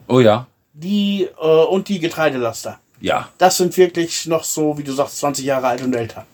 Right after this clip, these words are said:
Speaker 1: Ja, die, die, die sieht man sehr, sehr oft, so Holzlaster.
Speaker 2: Gra-, gra-, ja,
Speaker 1: Ja.
Speaker 2: die Holzlaster, die fahren teilweise noch mit alten Siel-L K Ws durch die Gegend.
Speaker 1: Ja, ja, auch schon gesehen. Hm?
Speaker 2: Die sind älter als meine Großmutter.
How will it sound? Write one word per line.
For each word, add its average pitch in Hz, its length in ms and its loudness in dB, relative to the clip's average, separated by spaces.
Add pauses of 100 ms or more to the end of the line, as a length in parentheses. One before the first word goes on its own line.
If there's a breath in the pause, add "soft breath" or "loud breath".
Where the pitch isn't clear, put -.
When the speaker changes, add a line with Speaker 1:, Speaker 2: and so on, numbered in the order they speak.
(320)
Speaker 1:
Ja, 95 220 4
die, 113 320 0
die, 131 200 2
die 110 140 -2
sieht 120 180 -2
man 95 100 0
sehr, 87 160 -2
sehr 85 140 -4
oft, - 180 -8
so 76 140 -6
Holzlaster. 139 500 0
Speaker 2:
Gra-, 156 320 4
gra-, 139 200 -6 (200)
ja, 147 80 -8
Speaker 1:
Ja. 160 60 -2
Speaker 2:
die 165 60 0
Holzlaster, 214 480 2
die 170 100 -10
fahren 170 480 -2
teilweise 170 340 -2
noch 160 120 -4
mit 156 120 -6
alten 160 300 -4
Siel-L 143 600 2
K 123 180 -8
Ws 120 200 -8
durch 127 160 -16
die 120 80 -20
Gegend. 131 380 -8
Speaker 1:
Ja, 190 240 6
ja, 202 220 -2
auch 143 160 -8
schon 113 140 -6
gesehen. 95 340 -6 (120)
Hm? 120 240 0 (880)
Speaker 2:
Die 135 100 -2
sind 135 300 0
älter 147 240 0
als 131 120 -2
meine 135 160 2
Großmutter. 143 560 -2